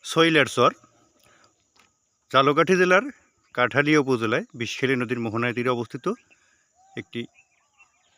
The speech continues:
প্রাকৃতিক বন। অত্যন্ত সুন্দর একটি পরিবেশ।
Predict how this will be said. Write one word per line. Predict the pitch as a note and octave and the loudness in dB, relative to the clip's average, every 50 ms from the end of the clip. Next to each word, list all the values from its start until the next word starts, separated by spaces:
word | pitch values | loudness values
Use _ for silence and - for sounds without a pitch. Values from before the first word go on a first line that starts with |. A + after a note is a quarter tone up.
| _ _ | _ _
প্রাকৃতিক | - B2 B2 A#2+ _ - D3 C3+ _ E3+ E3 D3+ D3 | 0 0 0 0 _ -6 -14 -10 _ -8 -10 -4 0
বন। | D#3 E3 G3 B3+ C4 - _ _ _ _ _ _ _ _ _ _ _ _ _ D5 _ _ _ _ D#5 C5 _ _ _ _ _ _ _ _ _ _ _ _ _ _ | 0 0 0 0 -4 -12 _ _ _ _ _ _ _ _ _ _ _ _ _ _ _ _ _ _ -20 -20 _ _ _ _ _ _ _ _ _ _ _ _ _ _
অত্যন্ত | - G#2 - - A#2+ A#2+ | -20 -18 -14 -10 -8 -8
সুন্দর | C3 - - C#3 C3+ C#3 C3+ C#3+ | -8 -8 -6 -4 -2 0 0 2
একটি | C#3 C3 - D#3+ | 0 0 -2 -6
পরিবেশ। | C#3+ D3 D3 C#3+ D3+ E3 G#3+ A#3 - - - - | -6 -4 -4 -2 -2 -4 -4 -6 -8 -12 -16 -18